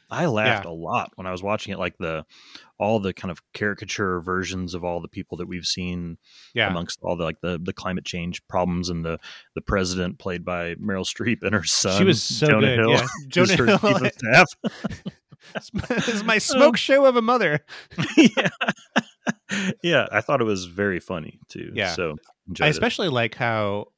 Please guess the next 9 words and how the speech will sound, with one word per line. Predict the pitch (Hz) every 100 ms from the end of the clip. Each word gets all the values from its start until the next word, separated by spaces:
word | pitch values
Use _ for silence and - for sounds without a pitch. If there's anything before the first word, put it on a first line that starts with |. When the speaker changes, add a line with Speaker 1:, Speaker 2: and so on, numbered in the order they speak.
| _
Speaker 2:
like, | 139 117 101 -
it | 135
was, | 117 117 110
they | - 117
very | 110 131 135
clearly | - - 131 123 117
did | 104 104
not | 107 104 -
assign | - - 110 107 104 98 95